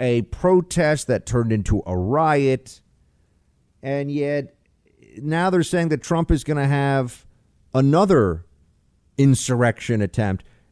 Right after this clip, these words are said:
Uh, why do they keep bringing this up? Because it feeds the need that Democrats have to really despise the other side. God forbid they actually take a moment to think about how destructive,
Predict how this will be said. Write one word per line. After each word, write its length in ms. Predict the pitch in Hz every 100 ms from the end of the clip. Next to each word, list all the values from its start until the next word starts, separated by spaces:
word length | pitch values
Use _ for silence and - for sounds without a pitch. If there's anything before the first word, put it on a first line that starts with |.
| -
Uh, 100 | 131
why 380 | 147 120 180 302
do 100 | 330
they 140 | 285 277
keep 240 | 247 220
bringing 260 | 190 185 175
this 240 | 165 -
up? 300 | 156 202 _ _ _ _ _
Because 320 | 160 143 147
it 140 | 127 -
feeds 680 | - 139 143 147 147 120 107
the 100 | 120
need 500 | 117 117 113 117 98
that 220 | 104 98
Democrats 560 | 110 104 - 101 87 -
have 320 | 87 78 82
to 120 | -
really 340 | 92 113 120 101
despise 1200 | 95 - - 95 92 95 87 78 76 - - _ _ _ _ _ -
the 160 | 95
other 180 | 87 82
side. 320 | - 92 85
God 240 | 110 160 156
forbid 340 | 135 123 120
they 120 | 107
actually 220 | 101 -
take 160 | 101 95
a 60 | 98
moment 240 | 101 95
to 60 | 87
think 220 | 110 98
about 380 | 92 87 85 - _ _
how 160 | - 104
destructive, 1040 | 90 92 - 104 98 - 98 87 82 -